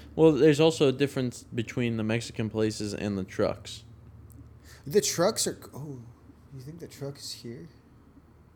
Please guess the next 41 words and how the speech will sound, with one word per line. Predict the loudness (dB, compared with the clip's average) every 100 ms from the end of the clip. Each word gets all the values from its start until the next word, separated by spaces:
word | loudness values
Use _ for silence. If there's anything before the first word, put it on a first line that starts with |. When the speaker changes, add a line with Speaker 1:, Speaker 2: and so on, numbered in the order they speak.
| -4
Speaker 1:
I | 4
don't | 4 6
know. | 4 4 0 -10
Speaker 2:
What | -10
day | -6 -4
is | -4 -6
it? | -10 -12 -20 -16 -2
Speaker 1:
The | 0
trucks | 6 6 6 2
need | 0 0
to |
get | 4 4 4
a | 0
schedule | 2 2 2
down. | 0 0
The | 2 2
only | 2
one | 4 4 4
I | 4
know | 4 4
the | 2
schedule | 0 0 4 4
of | 2
is | 0
the |
one | 0 2 2
on | 2
Nord. | 2 2 2 0 -4
There's | -8 -4
an | -2
orange | 0 -2 -2
one | -2 -2
Speaker 2:
Yeah. | 0 0 2
Speaker 1:
by | 4
the | 4
market. | 4 0 2 0
And | 0
then | 0 2
there's | 0 0
one | 0 4 4 4 0 -2 -12 -20 -20 -20 -20 -20 -20 -20 -20 -4
out, | 4 6 6 2 -8